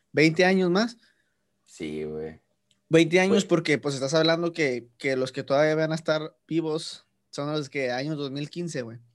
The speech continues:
Speaker 1: Los caretos de
Speaker 2: Sí.
Speaker 1: tu-, de dos mil quince todavía van a estar jalando, pues, más
Speaker 2: Güey.
Speaker 1: adelante. Y son los que tienen ahorita el, para disco y ese pedo.
Speaker 2: Sí, güey, porque yo me acordé de eso, güey, y haz de cuenta que dije, Güey, no mames, me acordé de los discos, güey, de que... De,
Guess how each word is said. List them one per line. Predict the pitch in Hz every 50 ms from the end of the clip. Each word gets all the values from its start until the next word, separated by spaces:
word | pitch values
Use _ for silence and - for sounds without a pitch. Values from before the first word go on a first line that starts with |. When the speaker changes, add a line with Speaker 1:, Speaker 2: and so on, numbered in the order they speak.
| _ _ _
Speaker 1:
Los | - 139 139 -
caretos | 139 135 131 135 - 160 165 160
de | 143
Speaker 2:
Sí. | -
Speaker 1:
tu-, | 127 131
de | 131 131
dos | 127 123 123
mil | 139 143 131
quince | - 170 165 160 - 170
todavía | 160 - 131 123 123 127 135 131
van | 131 131 127
a | 131
estar | 139 - 120 123
jalando, | - 143 127 127 127 127 127 123 120 120 113 - - _ _ _
pues, | - - 127 120
más | 123 123 123
Speaker 2:
Güey. | 131 139
Speaker 1:
adelante. | 139 147 147 143 - 143 156 - - - - - _ _
Y | - 151
son | - 143 147
los | 147 147
que | - 143
tienen | - - 135 127 135 131
ahorita | 131 120 117 - 127
el, | 123 113 98 82 - - - _ 175 170 _ _ _ _ -
para | - 131 127 127 120 117 117 123
disco | 139 135 131 -
y | 127 -
ese | - -
pedo. | - - 98 - 151 _ _ _ _ _
Speaker 2:
Sí, | - - - 120
güey, | 143 139 127 113 101 - -
porque | - - - - 110 107 90 90
yo | 101 107 110
me | 104 90 107 113 120
acordé | 113 120 117 113 113 117
de | 120 131
eso, | 135 131 - - 123
güey, | 113 113 113 98 - - _ _ -
y | 101 104 107
haz | 101 98
de | 107 -
cuenta | 120 117 110 117 113
que | - 117
dije, | 113 113 - 107 98 - - _ _ _ _ _ _
Güey, | - 90 104 113 101 90
no | - 85 90 90
mames, | 90 92 92 95 104 107 113 113
me | 107 107 104
acordé | 98 - - 95 92 90 90
de | 95 101
los | 113 120 110 98
discos, | 92 104 107 104 - - - - 139 143 139 135
güey, | 127 143 147 135 120
de | 101 104 90 90
que... | 87 101 92 - - - _ _ _ _ _ _
De, | - 113 - - -